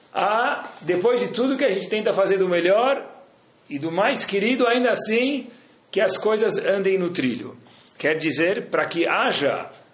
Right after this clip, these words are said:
atzlachá, a gente precisa participar Hashem. Tefilá, a gente tá acostumado com shacharit, mincha e arvit. Isso são tefilot. Mas eu, quando eu falo a palavra tefilá aqui no shiur,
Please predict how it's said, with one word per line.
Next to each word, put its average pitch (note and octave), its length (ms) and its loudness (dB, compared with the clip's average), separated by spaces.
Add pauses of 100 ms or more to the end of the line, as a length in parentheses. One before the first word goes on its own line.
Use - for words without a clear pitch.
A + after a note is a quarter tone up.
(160)
atzlachá, F3+ 720 0
a E3+ 60 0
gente E3 200 -8
precisa G3 440 -2
participar F3 560 -2
Hashem. C3 380 0 (420)
Tefilá, D#3+ 280 0
a F#3+ 40 0
gente F3 160 -4
tá F3+ 60 0
acostumado D3 800 -2
com D3+ 180 -6
shacharit, D3 640 -4
mincha C#3+ 320 -4
e D3 40 0
arvit. G#2+ 380 -8
Isso F#3+ 400 -6
são D#3 340 0
tefilot. A#2 380 -8 (520)
Mas B2+ 140 -8
eu, C3 60 -4
quando D#3 180 -2
eu D3 60 0
falo F3+ 280 0
a D#3+ 60 -2
palavra D#3 340 0
tefilá C#3+ 360 -2
aqui C#3 200 -4
no C3+ 100 -4
shiur, C#3+ 460 -2